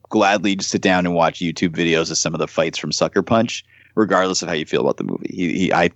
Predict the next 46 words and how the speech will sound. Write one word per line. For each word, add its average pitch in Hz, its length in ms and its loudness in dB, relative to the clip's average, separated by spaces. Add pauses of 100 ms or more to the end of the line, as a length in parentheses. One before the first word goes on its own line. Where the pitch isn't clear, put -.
I 90 140 2
like 87 220 0
him 73 120 -4
a 71 40 0
lot, - 280 -2
so - 180 -8
I'm 80 80 2
not 87 180 2
shitting 82 240 0
on 78 100 -2
Zack 82 220 0
Snyder. 80 380 0 (320)
I 113 80 0
think 143 140 2
this 123 80 2
is 98 80 -4
more 95 160 0
of 85 40 -8
a 90 40 -2
Netflix - 500 -4
thing, 80 240 -10
because - 240 -2
we 113 100 2
saw 104 280 2
this 95 260 -6
with 92 340 -2 (200)
Da 85 240 -2
Five 92 400 -2
Bloods. 135 560 0 (580)
It 90 280 -8
was 98 200 -2
a, 87 280 0
you 95 120 -6
know, 85 80 -6
three 98 360 2
and 101 100 2
a - 20 0
half 98 300 0
star 95 320 0
movie 95 340 -2
that 104 160 0
should 104 180 -2
have 101 80 -4
been 107 120 0
five 180 340 0
stars, 90 560 -4